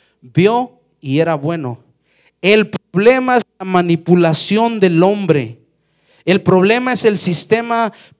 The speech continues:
perdido. Este mundo, lo mejor que nos ha dado es estos gobiernos corruptos que tenemos. Lo mejor que el hombre puede ofrecer en cualquier época de la vida, ponte a pensar, ponte a verlo,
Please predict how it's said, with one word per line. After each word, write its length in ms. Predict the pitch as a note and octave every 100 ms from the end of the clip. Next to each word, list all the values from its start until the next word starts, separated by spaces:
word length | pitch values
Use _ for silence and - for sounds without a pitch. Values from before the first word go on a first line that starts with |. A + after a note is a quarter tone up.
| -
perdido. 880 | F3+ F3+ D3+ G3+ A3+ G#3 D#3+ C3 - _ _ _
Este 420 | F#3 B3 - - G#3+
mundo, 600 | G#3+ B3+ B3+ B3+ B3 A3 _
lo 240 | E3 F3+ F#3+
mejor 480 | G3 F#3 A3+ B3
que 120 | A#3+ A3
nos 240 | G3 -
ha 100 | A3
dado 460 | A3+ A3+ A3+ A3+ - _ -
es 240 | F#3+ -
estos 320 | G#3 - G3+
gobiernos 500 | E3 D#3+ F#3 G#3 G#3
corruptos 640 | - D#3+ D#3 G3 G#3 G3 -
que 100 | D#3
tenemos. 640 | D3+ D3+ D3+ C3 B2 - _ _ _ - -
Lo 80 | G#3+
mejor 460 | G#3 F#3 A3+ B3+ B3+
que 120 | B3
el 120 | A#3
hombre 300 | B3 B3 A#3
puede 280 | - A#3+ A#3+
ofrecer 760 | A3+ G#3 F3+ - A3+ A3 G#3 - _ _ _
en 180 | E3+ F#3
cualquier 680 | F#3 F#3 F3+ F3+ A3+ B3 A#3
época 480 | A3 A3+ A#3+ A3+ G3+
de 100 | F#3
la 120 | D#3+
vida, 340 | D#3 A3 G#3 F#3
ponte 280 | G#3+ G#3+ G3+
a 120 | F#3+
pensar, 560 | E3+ D3 - F3+ F3+
ponte 240 | - F#3 F#3
a 60 |
verlo, 520 | F3 G3 G3 D#3+ B2+